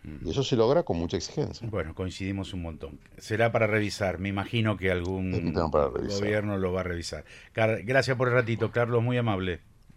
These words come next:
Speaker 2: No, por favor, un gusto.
Speaker 1: Carlos Regazzoni, ex titular de, del pami,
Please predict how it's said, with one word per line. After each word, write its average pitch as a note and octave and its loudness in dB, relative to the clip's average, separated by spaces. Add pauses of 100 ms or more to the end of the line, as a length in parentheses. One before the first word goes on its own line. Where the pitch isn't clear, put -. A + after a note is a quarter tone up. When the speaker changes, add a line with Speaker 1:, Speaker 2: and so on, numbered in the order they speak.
(180)
Speaker 2:
No, E2+ 4
por - 0
favor, C#2+ -6
un C2+ -6
gusto. - -12 (140)
Speaker 1:
Carlos A2+ 2
Regazzoni, G2+ -2
ex A2 -6
titular G2 -4
de, F2+ -4
del F2+ -8
pami, D2 -14